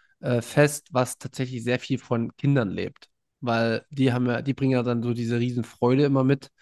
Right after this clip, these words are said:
Zumindest war das bei mir früher so, dass ich mich da extrem drauf gefreut hab. Aber wenn das jetzt, also bei mir ist es zum Beispiel nicht der Fall, dass ich schon Papa bin, ähm, dann spielt das, glaub ich, auch nicht mehr so die große Rolle. Weiß nicht, wie es bei euch ist.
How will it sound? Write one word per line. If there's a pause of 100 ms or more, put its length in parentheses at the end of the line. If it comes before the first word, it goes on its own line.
(300)
Zumindest
war
das
bei
mir
früher
so,
dass
ich
mich
da
extrem
drauf
gefreut
hab. (600)
Aber
wenn
das
jetzt,
also
bei
mir
ist
es
zum
Beispiel
nicht
der
Fall,
dass
ich
schon (380)
Papa
bin, (440)
ähm, (120)
dann
spielt
das,
glaub
ich,
auch
nicht
mehr
so
die
große
Rolle. (680)
Weiß
nicht,
wie
es
bei
euch
ist.